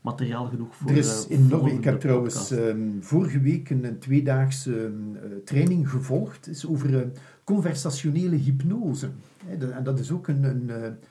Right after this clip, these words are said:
Speaker 2: pas op, dat lijkt zoiets van, "Oei, oei, hè, krul die
Speaker 1: Ja.
Speaker 2: nog in en, eh, <laughs> zet u met uw, eh, hippiesletsjes, eh,
Speaker 1: Ja.
Speaker 2: ergens, eh." Maar, maar we doen dat elke dag, hè. Als, als we praten met mensen, proberen we mensen... Enfin, we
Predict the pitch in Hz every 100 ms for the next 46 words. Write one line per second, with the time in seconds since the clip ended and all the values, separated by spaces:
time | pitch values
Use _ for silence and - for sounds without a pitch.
0 | _ _ - 135 135 - 131 113 131 147
1 | - 147 - 139 135 139 135 139 135 160
2 | 151 131 135 135 139 139 135 147 139 143
3 | 151 135 131 135 139 208 - 180 - 165
4 | 160 180 151 139 139 139 135 131 - -
5 | 165 139 151 175 165 - 170 127 156 147
6 | 139 139 135 135 139 135 131 - - -
7 | - 143 139 151 135 135 202 139 160 135
8 | 135 143 - - 208 139 113 - - 131
9 | 117 110 - - - 127 156 - 170 156
10 | 160 - 165 139 127 113 135 139 127 131
11 | 156 - 175 170 143 - 139